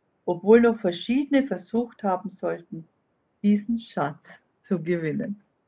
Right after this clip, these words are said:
Ja, liebe Sonja, vielen herzlichen Dank für diesen spannenden und interessanten Einblick. Bitte besuchen Sie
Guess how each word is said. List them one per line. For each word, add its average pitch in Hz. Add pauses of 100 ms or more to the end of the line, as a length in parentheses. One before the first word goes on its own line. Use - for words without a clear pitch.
(460)
Ja, 254 (540)
liebe 247
Sonja, 294 (680)
vielen 277
herzlichen 220
Dank 208
für 226
diesen 226
spannenden 247
und 208
interessanten 202
Einblick. 233 (460)
Bitte 254
besuchen 262
Sie 233